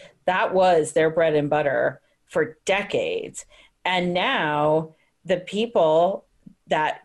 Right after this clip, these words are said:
bought the R X are empty nesters and retiring. And they're just, you know, they're not buying things like the L C five hundred.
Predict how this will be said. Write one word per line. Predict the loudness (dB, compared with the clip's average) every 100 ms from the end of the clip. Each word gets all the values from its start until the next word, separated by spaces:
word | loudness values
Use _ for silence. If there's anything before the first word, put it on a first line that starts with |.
| _
bought | 0 2 2 0 -2 -4
the | -4
R | -2 0 0
X | 0 -2 -4 -4
are | -2
empty | 0 -2 -4 -4
nesters | -4 -4 -4
and | -2 -2
retiring. | -4 -4 -2 -2 -4 -8 -14 _ _ _ _
And | -4 -2 -2 -4 -6 _ _ _ _ _ _ _ _ -20 -12 -2
they're | 0 2 2 0 -4
just, | -6 -6 -10 _ _ _ _ _ -10 -10 -4
you | 0
know, | 0
they're | 2 0 0
not | -2 -4 -8 _
buying | -4 -2 -4 -2
things | -4 -2
like | -2 -2
the | -2
L | -2
C | -4 -6
five | -6 -6
hundred. | -6 -6 -4 -4 -2 -4 -4